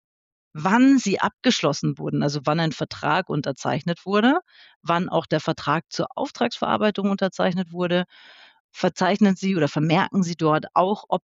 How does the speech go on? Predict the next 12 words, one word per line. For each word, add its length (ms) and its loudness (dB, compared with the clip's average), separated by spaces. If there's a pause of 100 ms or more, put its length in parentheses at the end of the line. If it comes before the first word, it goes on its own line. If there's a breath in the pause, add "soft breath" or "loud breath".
die 100 -4
technisch-organisatorischen 1500 -2
Maßnahmen 840 2
im 140 0
Vertrag 680 -6
zur 220 -2
Auftragsverarbeitung 1000 -2 (460 soft breath)
einmal 360 2
fachmännisch 720 0
geprüft 720 -6
worden 320 2
sind. 380 -2